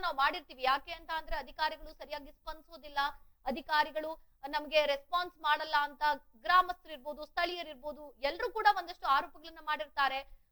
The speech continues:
ಆಕ್ರೋಶ ವ್ಯಕ್ತಪಡಿಸಿರ್ತಾರೆ. ಅದಕ್ಕೆ ಸಂಬಂಧಪಟ್ಟಂಗೂ ಕೂಡ ನಾವು ಬಹಳಷ್ಟು ಸುದ್ದಿಗಳನ್ನ ಪ್ರಸಾರ ಮಾಡಿರ್ತೀವಿ. ಆ, ಇದು ಇಲ್ಲಿ ಈ ರೀತಿ ಅಧಿಕಾರಿಗಳು ಏನೋ ಒಳ್ಳೆ ಕೆಲಸ ಮಾಡಿದಂತ ಸಂದರ್ಭದಲ್ಲಿ ಅದನ್ನು ಕೂಡ ನಾವು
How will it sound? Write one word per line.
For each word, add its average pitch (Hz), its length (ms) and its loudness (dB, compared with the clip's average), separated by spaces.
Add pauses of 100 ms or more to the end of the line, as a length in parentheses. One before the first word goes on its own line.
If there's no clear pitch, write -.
ಆಕ್ರೋಶ 311 420 -2
ವ್ಯಕ್ತಪಡಿಸಿರ್ತಾರೆ. 285 760 -6
ಅದಕ್ಕೆ 233 240 -8
ಸಂಬಂಧಪಟ್ಟಂಗೂ 349 600 -8
ಕೂಡ 339 220 -10
ನಾವು 320 120 -6
ಬಹಳಷ್ಟು 285 380 -6
ಸುದ್ದಿಗಳನ್ನ 294 460 -16
ಪ್ರಸಾರ 262 360 -4
ಮಾಡಿರ್ತೀವಿ. 233 600 -12 (300)
ಆ, 302 40 0
ಇದು 415 220 -2
ಇಲ್ಲಿ 440 340 4
ಈ 339 300 0
ರೀತಿ 453 220 0
ಅಧಿಕಾರಿಗಳು 370 600 2
ಏನೋ 339 200 -6
ಒಳ್ಳೆ 302 260 2
ಕೆಲಸ 349 280 -8
ಮಾಡಿದಂತ 311 360 -4
ಸಂದರ್ಭದಲ್ಲಿ 294 560 -12
ಅದನ್ನು 311 360 -12
ಕೂಡ 392 240 0
ನಾವು 339 320 -4